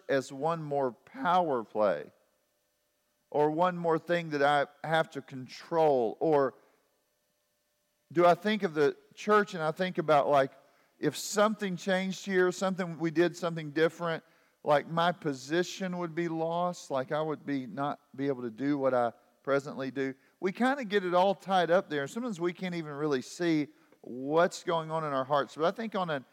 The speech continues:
individual level, we have to recognize where we are, what God is doing, what he promises to do,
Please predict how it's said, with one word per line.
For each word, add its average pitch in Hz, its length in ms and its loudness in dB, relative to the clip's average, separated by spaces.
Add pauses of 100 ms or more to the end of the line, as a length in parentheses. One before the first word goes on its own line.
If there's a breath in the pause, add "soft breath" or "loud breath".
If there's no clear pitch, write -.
(200 soft breath)
individual 151 760 -2
level, 135 320 4
we 139 100 0
have 151 160 0
to 123 180 -4
recognize 160 1000 -2
where 151 160 -2
we 135 180 -4
are, 139 460 0 (320 soft breath)
what 139 460 0
God 160 260 4
is 123 160 -2
doing, 139 340 -4
what 131 180 0
he 117 100 -4
promises 156 880 -4
to 120 160 -8
do, 113 360 -2